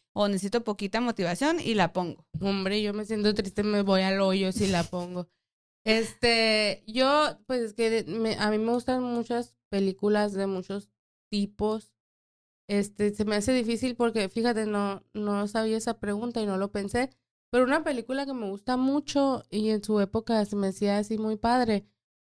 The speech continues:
Speaker 2: fue El Gran Truco de Christian Bale y el, el Wolverine, ¿cómo se llama?
Speaker 1: Ay, no sé.
Speaker 2: Em, está muy padre. ¿Sabes cuál es, Diego?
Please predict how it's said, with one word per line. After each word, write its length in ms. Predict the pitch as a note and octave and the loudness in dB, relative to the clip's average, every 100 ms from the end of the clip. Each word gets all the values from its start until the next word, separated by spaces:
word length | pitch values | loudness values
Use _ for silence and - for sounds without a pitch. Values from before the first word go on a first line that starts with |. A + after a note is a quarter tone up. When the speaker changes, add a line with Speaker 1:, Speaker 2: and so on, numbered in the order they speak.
| _ | _
Speaker 2:
fue 300 | A3 G#3+ G#3+ | 4 4 6
El 300 | G#3 A3 G#3+ | 4 6 4
Gran 340 | G#3+ G#3 G#3+ G#3 | 4 4 2 2
Truco 540 | A3 A3+ G#3 F#3 F#3 _ _ _ _ _ _ | 2 2 4 2 0 _ _ _ _ _ _
de 120 | G#3 G#3 | 2 4
Christian 440 | G#3+ G3+ A3 A3 | 4 2 4 4
Bale 400 | A3 A3 A#3 G3+ - | 4 4 4 0 -2
y 920 | G#3 G#3 G3 F#3+ F#3 F3+ F3 F3 F3+ _ _ _ _ _ _ _ | 2 4 4 4 2 2 0 -2 -6 _ _ _ _ _ _ _
el, 300 | G#3+ G3+ F#3 | 2 2 2
el 220 | F#3+ F3+ F3+ | 0 0 0
Wolverine, 460 | F#3 G3 F#3+ F#3+ | 2 2 2 0
¿cómo 160 | G3 G3+ | 0 -2
se 100 | G#3+ | -2
llama? 320 | G#3+ G3 F#3+ _ _ | -2 -2 -6 _ _
Speaker 1:
Ay, 220 | D#3+ F3 | -6 -2
no 220 | F3 E3+ D#3+ | -2 -4 -8
sé. 160 | - - _ _ _ _ | -18 -20 _ _ _ _
Speaker 2:
Em, 580 | G#3 G3+ G3 F#3+ F#3+ F#3 | 2 4 6 4 4 2
está 320 | D3+ G#3 G#3 G#3 | 0 -2 2 2
muy 120 | G#3+ | 2
padre. 540 | G#3+ G#3+ G#3 F#3 F#3+ _ _ _ | -2 -2 0 -4 -8 _ _ _
¿Sabes 200 | A3+ A3+ | 2 2
cuál 180 | A#3 B3+ | 2 -4
es, 120 | C4 | -4
Diego? 280 | A#3+ F#3+ F3+ | -2 -2 -2